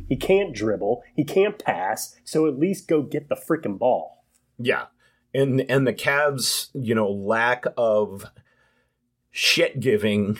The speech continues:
Speaker 2: <laughs> when it comes to getting loose balls is,
Speaker 1: Oh my
Speaker 2: is
Speaker 1: God.
Speaker 2: consistently becoming an issue.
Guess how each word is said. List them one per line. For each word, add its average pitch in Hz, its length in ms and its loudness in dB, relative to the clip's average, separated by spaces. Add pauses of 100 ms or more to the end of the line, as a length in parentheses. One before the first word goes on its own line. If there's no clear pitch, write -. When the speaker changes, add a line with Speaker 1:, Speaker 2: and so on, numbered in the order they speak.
Speaker 2:
<laughs> - 80 -20
when 127 220 0
it 120 200 2
comes 135 460 0
to 127 220 0
getting 131 380 2
loose 135 220 0
balls 98 480 2 (420)
is, - 320 0
Speaker 1:
Oh 120 80 -2
my 143 100 2
Speaker 2:
is - 200 -4
Speaker 1:
God. - 140 0
Speaker 2:
consistently 147 680 0
becoming 110 480 -2
an 90 100 -2
issue. 98 460 -2